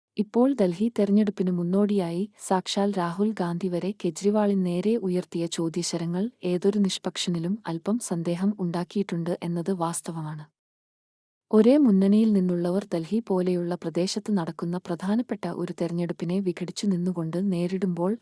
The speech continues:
അതിൽ ലാഭം കൊയ്യുന്നത് ബി ജെ പിയായെന്ന ഏതൊരു കൊച്ചുകുട്ടിക്കും വരെ മനസ്സിലാക്കുന്ന വസ്തുതയാണ്. എന്നാൽ അത് ഇന്ത്യ മുന്നണിയുടെ തലപ്പത്തിരിക്കുന്നവർക്ക് മനസ്സിലാക്കാൻ കഴിയുന്നില്ല എന്നാണോ നമ്മൾ മനസ്സിലാക്കേണ്ടത്?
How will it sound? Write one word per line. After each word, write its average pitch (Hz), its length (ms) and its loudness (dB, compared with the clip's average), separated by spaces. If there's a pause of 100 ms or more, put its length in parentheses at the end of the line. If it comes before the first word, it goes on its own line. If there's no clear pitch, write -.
(120)
അതിൽ 180 280 -2
ലാഭം 180 380 0
കൊയ്യുന്നത് 175 580 0
ബി 190 120 0
ജെ 190 160 2
പിയായെന്ന 214 600 2
ഏതൊരു 190 340 0
കൊച്ചുകുട്ടിക്കും 185 760 -4
വരെ 180 200 -2
മനസ്സിലാക്കുന്ന 180 720 -2
വസ്തുതയാണ്. 165 720 -6 (1080)
എന്നാൽ 208 460 6
അത് 175 320 0
ഇന്ത്യ 190 260 6
മുന്നണിയുടെ 180 760 4
തലപ്പത്തിരിക്കുന്നവർക്ക് 185 960 -2
മനസ്സിലാക്കാൻ 180 680 -2
കഴിയുന്നില്ല 175 840 0
എന്നാണോ 175 440 0
നമ്മൾ 190 340 2
മനസ്സിലാക്കേണ്ടത്? 165 920 -4